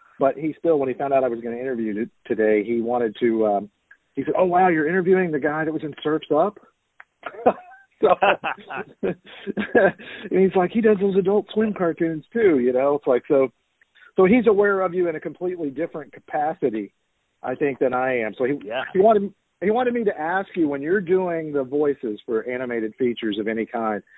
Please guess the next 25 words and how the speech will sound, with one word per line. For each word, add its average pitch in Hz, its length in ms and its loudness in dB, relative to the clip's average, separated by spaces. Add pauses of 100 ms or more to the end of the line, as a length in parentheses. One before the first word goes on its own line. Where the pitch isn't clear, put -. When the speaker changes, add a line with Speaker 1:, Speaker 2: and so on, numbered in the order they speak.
(200)
Speaker 1:
are 139 100 4
you 226 180 4
generally 208 440 6
in 190 100 0
the 165 180 0
same 170 340 -4
room 151 320 0
with 131 160 -4
the 135 140 2
actors, 135 640 0
the 117 120 2
other 120 200 -2
people 131 280 -4
doing 127 240 2
the 117 60 -10
voiceovers, 139 580 0
or 110 200 2
are 110 120 0
you 107 140 -2
by 110 140 -4
yourself 98 440 -8
when - 120 -20
you - 60 -20
do 175 140 -20
that? 160 140 -20